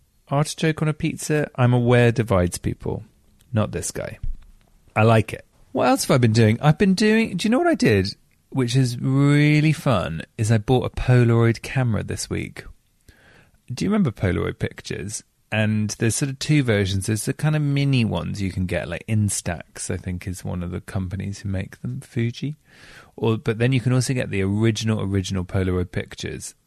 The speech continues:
And I think it's such a nice thing to do, because we are so used to taking a bazillion pictures on our phone, and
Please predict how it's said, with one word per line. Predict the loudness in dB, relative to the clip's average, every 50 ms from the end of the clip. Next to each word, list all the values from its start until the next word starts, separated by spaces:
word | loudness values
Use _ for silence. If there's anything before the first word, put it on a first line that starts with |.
| _ -12
And | -8 -6 -6 -4 -4 -4 -4 -4 -6 -8 -10 -14 _ _ _ _ _ _ _ _ _ -6
I | -4 -2 0 0 2 0 0 -2 -4 -8 -10
think | -8 -6 -6 -6 -6
it's | -8 -8 -6
such | -6 -6 -6 -6 -6 -4
a | -4
nice | -2 0 0 0 0 0 -2 -4 -6
thing | -6 -6 -4 -4 -4 -4
to | -6 -4
do, | -2 0 0 -2 -2 -4 -8 -10 -12 -12 _ _ _ _ _ -20 -20 -20 -20 -20 -20 -20 -20 -20 -20 -20 _ _ -4
because | -4 -4 -2 0 2 4 6 6 6 6 6 4 4 2 0 -4 -6 -10 -14 _ _ _ _ -10
we | -6 -2 0 0 2 2 2 0 0 0 0 0 -2 -4 -6 -10 _ _ _ _ _ -8
are | -6 -4
so | -2 0 0 2
used | 2 2 2 0 0
to | -2
taking | -2 -2 -2 -2 0 -2 -4 -4 -4
a | -6
bazillion | -2 0 0 0 2 2 2 2 4 2 2 0 0
pictures | -4 -6 -6 -8 -8 -6
on | -4 -4
our | -4 -4
phone, | -4 -4 -4 -2 -2 -2 -4 -6 -8 -10 -12 -14 _ _ _ _ _ _ _ _ _ _ _ _
and | -4 -2 -2 0 0 0 0 0 0 0 -2 -4 -8 -12 -16